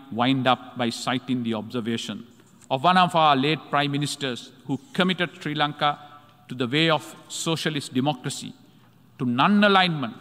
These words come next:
and to independent foreign policy based on friendship with all countries, irrespective of differing i-, differing ideological and social system, when he said, I quote, "We have to build up a new society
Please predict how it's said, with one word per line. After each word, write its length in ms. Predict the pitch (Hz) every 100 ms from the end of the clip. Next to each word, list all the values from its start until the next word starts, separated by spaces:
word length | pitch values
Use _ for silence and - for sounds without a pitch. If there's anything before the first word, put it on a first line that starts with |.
| - - - - 131
and 180 | 151
to 120 | 151 147
independent 640 | 175 185 185 180 165 151
foreign 280 | - 147 151
policy 460 | - 135 - 113 113 - - -
based 320 | 160 165 -
on 120 | 147 127
friendship 500 | - 185 185 170 165
with 120 | 147 123 -
all 220 | 147 151
countries, 640 | - 135 - 117 101 - - - _ -
irrespective 760 | 196 226 - 240 - 240 233 - -
of 120 | - - 131
differing 400 | 185 214 202 175
i-, 140 | 156 165 - - -
differing 420 | 165 214 208 190 165
ideological 800 | 165 170 180 170 170 - 165 151 - - -
and 160 | 143 147
social 380 | - 165 165 156
system, 480 | - 151 - 120 - - - -
when 140 | 151
he 100 | 147
said, 280 | - 165 127 - - - - _ _
I 100 | 131
quote, 340 | - - 156 - - - - - - _ _ -
"We 100 | 147
have 240 | 214 226 214
to 80 |
build 280 | 156 196 202
up 380 | 180 175 - -
a 60 | 147
new 240 | 147 190
society 640 | - - 190 175 170 165